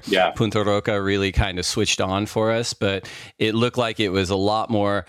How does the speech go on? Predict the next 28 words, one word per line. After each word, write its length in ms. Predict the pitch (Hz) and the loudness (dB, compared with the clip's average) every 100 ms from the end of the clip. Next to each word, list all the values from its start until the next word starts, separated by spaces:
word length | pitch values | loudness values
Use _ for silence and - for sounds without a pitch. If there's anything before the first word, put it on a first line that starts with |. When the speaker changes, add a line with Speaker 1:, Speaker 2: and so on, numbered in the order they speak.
| - - | -14 -6
Speaker 2:
uh, 420 | 98 90 87 85 | -4 -2 -2 -4
quality 540 | - - 110 107 101 98 | -6 -2 -2 0 0 0
based, 340 | 98 98 - | 2 0 -2
consistent 640 | 90 85 107 104 - 101 104 | -4 -2 0 -2 -2 -4 -2
this 240 | 98 - | -2 0
year, 200 | 95 98 | 0 0
and 140 | 92 | -2
the 60 | 90 | -2
surfing 440 | - 101 117 98 | -4 -4 -4 -2
was, 260 | 82 80 - | -2 -4 -6
was 260 | - 92 80 - | -10 -8 -8 -6
awesome. 600 | 95 92 95 98 85 87 101 | -2 -2 -2 -4 -6 -6 -6
And, 340 | 87 85 82 | -4 -4 -4
uh, 220 | 85 85 82 - - | -4 -4 -8 -16 -10
yeah, 200 | - 135 143 | -4 -4 -2
man, 200 | 104 110 | -2 -2
I'm 140 | 120 | -2
excited 460 | 123 - 110 113 110 | -2 -2 -2 -2 -2
to 40 | |
get 160 | 107 107 | 0 0
into 400 | 110 - 139 151 | -2 0 2 2
it. 120 | 127 | 2
We 100 | 117 | 2
always 280 | 110 107 107 | 2 -2 -2
start 360 | - 110 110 | -2 -2 0
off 320 | 107 110 - | 2 0 0
with, 240 | 107 101 95 | 0 0 0
uh, 260 | 101 101 | 0 -2